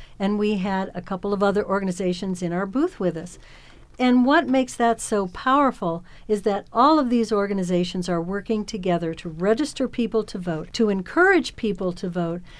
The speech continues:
and to make sure that we get the highest vote turnout that we can in every election, from every party.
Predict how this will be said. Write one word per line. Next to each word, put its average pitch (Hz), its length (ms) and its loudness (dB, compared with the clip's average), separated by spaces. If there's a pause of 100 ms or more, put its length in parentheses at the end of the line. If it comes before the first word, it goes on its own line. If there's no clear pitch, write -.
(200)
and 247 180 6
to 269 140 2
make 285 360 6
sure 285 360 4
that 226 160 4
we 226 160 0
get 202 400 0
the 175 140 -2
highest 254 720 2
vote 208 420 2
turnout 202 420 0
that 196 160 -4
we 220 180 0
can 262 540 -4 (240)
in 277 240 6
every 285 320 8
election, 180 580 0 (260)
from 247 420 2 (120)
every 277 360 4
party. 170 440 -2